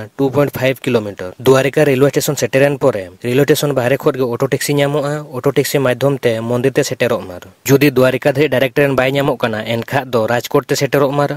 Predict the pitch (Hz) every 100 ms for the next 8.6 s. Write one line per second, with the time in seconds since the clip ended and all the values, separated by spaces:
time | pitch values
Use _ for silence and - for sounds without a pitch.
0 | 147 120 117 - 147 - - 120 120 127
1 | 131 139 143 139 123 123 - 123 131 135
2 | 139 139 143 143 143 151 _ 117 120 -
3 | 147 143 160 123 123 131 143 143 139 135
4 | 147 139 117 110 123 123 - 139 139 123
5 | - 135 143 - 131 127 110 95 87 95
6 | 117 127 139 147 143 143 131 127 - 143
7 | 143 139 135 135 143 143 139 131 120 151
8 | 127 113 120 135 147 147